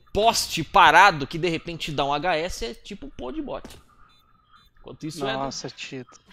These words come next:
Speaker 1: Realmente.
Speaker 2: Se a... Cara, se a Big não ganha esse round aqui,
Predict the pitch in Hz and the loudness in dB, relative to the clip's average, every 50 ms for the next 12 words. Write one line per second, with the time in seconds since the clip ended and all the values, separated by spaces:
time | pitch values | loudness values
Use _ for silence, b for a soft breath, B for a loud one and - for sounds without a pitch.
0 | b b b b - - - 107 - - - - 392 311 156 185 220 - - 135 | b b b b -20 -20 -20 -20 -10 -8 -8 -6 -6 -6 -6 -4 -4 -4 -4 -4
1 | - - 165 - - - _ _ _ _ - - - _ _ _ _ - - - | -2 -2 -4 -4 -4 -10 _ _ _ _ -20 -20 -20 _ _ _ _ -20 -20 -20
2 | - - _ - - - - 202 185 160 156 156 147 - - 196 190 208 196 208 | -20 -20 _ -18 -16 -6 -2 0 2 2 0 -2 -6 -4 -4 -4 -4 -4 -6 -6
3 | 214 214 254 254 247 226 196 190 185 196 185 - - 185 147 160 170 175 165 170 | -4 -4 -4 -4 -2 0 2 2 2 2 0 -2 -4 -4 -2 -2 -2 -2 -2 -4
4 | 165 - - - - 143 135 139 151 156 165 185 196 196 208 220 214 214 226 220 | -4 -4 -6 -10 -10 -8 -6 -4 -2 -2 -2 -2 -2 -4 -6 -8 -10 -12 -14 -16